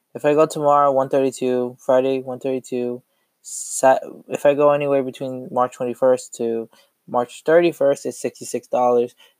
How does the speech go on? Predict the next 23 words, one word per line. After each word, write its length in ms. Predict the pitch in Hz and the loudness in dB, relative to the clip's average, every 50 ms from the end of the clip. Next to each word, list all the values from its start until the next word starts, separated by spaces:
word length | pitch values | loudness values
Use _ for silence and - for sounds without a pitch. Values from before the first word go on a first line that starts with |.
| _ _ | _ _
April 280 | - 135 127 - 151 147 | -6 -6 -2 0 -2 -2
first 460 | - - 147 139 135 135 - - - _ _ _ _ | 0 2 2 4 4 2 -2 -8 -16 _ _ _ _
to 500 | - - 123 117 117 117 117 113 113 113 - _ _ _ _ _ _ _ _ _ _ | -8 -6 -4 -2 0 -2 -2 -2 -4 -8 -12 _ _ _ _ _ _ _ _ _ _
April 240 | - 127 - - 120 | -8 -6 -6 -4 -8
fourth 320 | - - 139 139 131 - - | 0 4 4 4 4 2 -4
is 100 | 120 - | -4 0
seventy-two 400 | - 127 127 123 123 - - 123 | 2 2 2 2 -2 -6 0 2
dollars. 380 | 120 113 113 117 117 113 110 _ - - - _ | 4 4 6 4 4 2 -2 _ -18 -20 -20 _
And 120 | _ 131 131 | _ 0 2
the 100 | 127 123 | 4 6
day 160 | 131 139 147 | 6 6 6
I'm 100 | 151 147 | 4 4
going, 280 | 127 135 131 127 131 127 | 4 4 4 4 2 -2
Sunday, 400 | - - 120 120 123 120 120 - | -6 -8 -6 -4 -2 -2 -2 -4
April 240 | 123 117 - 123 117 | -6 -4 -4 -6 -6
fifth, 320 | - - - 113 110 - | -4 -6 -8 -8 -8 -8
is 160 | - - 110 | -10 -10 -10
forty-six 500 | - - 117 113 107 107 - - 113 110 - | -6 -6 -6 -6 -6 -6 -6 -6 -6 -6 -6
dollars. 440 | - - 113 107 107 104 104 - _ _ _ _ _ _ _ _ - | -2 -2 -2 0 -2 -4 -8 -12 _ _ _ _ _ _ _ _ -4
Now, 160 | 123 120 113 | -4 -2 0
at 200 | 113 117 120 - | 0 -2 -2 0
this 160 | - 135 127 | -2 -2 -2
point, 420 | - - - 135 123 117 113 110 | -4 -2 0 0 0 0 -2 -6